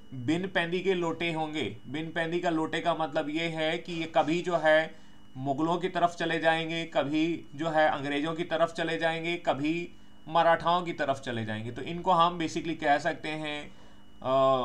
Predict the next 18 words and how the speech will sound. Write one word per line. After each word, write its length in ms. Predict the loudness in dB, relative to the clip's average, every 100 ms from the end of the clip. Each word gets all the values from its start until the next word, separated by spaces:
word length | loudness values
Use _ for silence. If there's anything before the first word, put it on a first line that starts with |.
| -2 -8 -6
राजनीति 640 | 2 4 2 -4 -4 -4
का 140 | 0
मौसम 340 | 0 0 0 -2
वैज्ञानिक, 640 | -2 -2 0 -2 -4 -4
जहाँ 300 | -2 4 4
हवा 240 | 6 8 8
चली 300 | 6 0 0
वहाँ 260 | 2 2
पर 160 | 2 0
ये 100 | -2
चले 260 | -2 -2
जाते 300 | 2 0 0
हैं, 260 | -10 -10 -12
ठीक 180 | -8 -4
है 60 | 0
भाई, 180 | 2 0
है 200 | -2 0
ना। 260 | 0 0